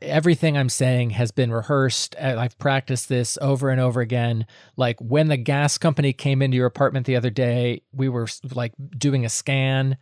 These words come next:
so that we could, like, figure, build an exact replica of your apartment in, in this warehouse, uh, and then go through. And I hired someone who, you know, had,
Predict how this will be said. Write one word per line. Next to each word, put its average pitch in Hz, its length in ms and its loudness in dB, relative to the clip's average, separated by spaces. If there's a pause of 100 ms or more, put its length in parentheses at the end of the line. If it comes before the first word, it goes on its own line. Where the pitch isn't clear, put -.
(380)
so - 220 0
that 123 180 0
we 117 140 0
could, 120 260 0
like, 110 340 -4 (200)
figure, 135 400 0
build 143 340 2
an 135 80 2
exact 127 440 -2
replica 127 520 -2
of 117 200 -2
your 113 200 -2
apartment 127 600 -2
in, 127 200 0
in 123 160 -2
this 117 180 -4
warehouse, 127 640 0 (540)
uh, 117 460 2
and 131 180 2
then 120 240 2
go 120 220 2
through. 123 340 2
And 110 140 0
I 123 220 0
hired 123 340 -2
someone 131 400 0
who, 110 420 -2 (720)
you 139 120 0
know, 101 200 -6 (200)
had, 117 260 -4